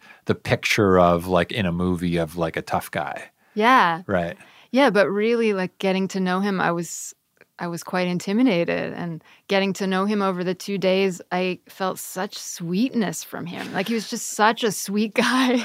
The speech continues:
Speaker 1: And it's so, so interesting because, I mean, we all do that every day of our lives. You make these assumptions about people, and it's really not who they are. And, and how many times you have to learn that lesson? But I,
Speaker 2: Yeah.
Speaker 1: it's great to, to actually be shown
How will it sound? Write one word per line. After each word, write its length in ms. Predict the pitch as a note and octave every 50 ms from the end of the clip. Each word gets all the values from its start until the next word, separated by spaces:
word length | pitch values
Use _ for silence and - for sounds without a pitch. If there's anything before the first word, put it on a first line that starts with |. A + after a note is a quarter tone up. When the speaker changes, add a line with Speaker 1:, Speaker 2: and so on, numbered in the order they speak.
| -
Speaker 1:
And 160 | - D3+ D#3+ E3+
it's 100 | D3+ -
so, 320 | - - F#3 E3+ E3+ D#3
so 280 | C3+ - - E3 C#3+ C3
interesting 460 | B2 C#3+ - - C3+ - - A#2+ A2+
because, 240 | A#2 - - C3+ B2
I 40 | C3+
mean, 120 | C#3 C#3+
we 120 | C#3 D3 D3
all 160 | C#3 C#3 C3+
do 180 | A#2+ C3+ C#3
that 320 | C3+ B2+ A#2 G#2+ G#2 A2 G#2+
every 220 | - A2+ G#2 A2+
day 160 | G2+ A2+ G#2+
of 100 | G#2 G2
our 120 | G#2 G2+ G#2
lives. 320 | A#2+ C3+ C3 G#2+ F2 -
You 60 | F#2+
make 200 | F2+ F2+ F2 F2
these 140 | - F#2+ E2
assumptions 500 | E2+ - - G#2 F#2+ F#2+ - - G#2 F2
about 280 | F#2 D#2+ E2+ D#2 D2+ -
people, 380 | - F2 E2 - G2 F2+ F2+
and 100 | F2+ F2+ F#2
it's 200 | F#2 - - F#2+
really 340 | G2 G#2 G2+ F#2+ F#2 F2+ F2
not 260 | F2 F2+ E2+ E2+ -
who 140 | - G2+ F#2+
they 200 | F2 F2 F2+ F#2+
are. 240 | A2+ A#2+ G2+ E2+ E2+
And, 200 | F2+ F2+ F#2 G2+
and 300 | - - F#2 F#2+ F#2 - - _ - - - _ -
how 200 | - - G#2 F#2+
many 140 | F#2+ F#2+
times 280 | F#2 - G#2 F#2 F#2 F2+
you 60 | G2+
have 120 | F#2 - -
to 80 | - F2+
learn 160 | F2+ F2 F2+
that 140 | F2+ F#2 -
lesson? 340 | A2+ B2+ C3+ - - F#2 E2
But 140 | D#2+ D#2+ D#2+
I, 180 | D#2+ F2 G2 - - - - _ _ -
Speaker 2:
Yeah. 300 | G#3 G3 F#3 F3 D#3+ D3+ -
Speaker 1:
it's 160 | G2+ - -
great 300 | - - G#2 G#2 G#2+ - -
to, 280 | - G2+ F2+ F2 F2+ - _ _
to 180 | - - - -
actually 260 | F#2 F#2 - - G2+
be 120 | F2 D#2+ F2
shown 540 | - - - G2 F#2+ G2 F#2 E2+ F2 F2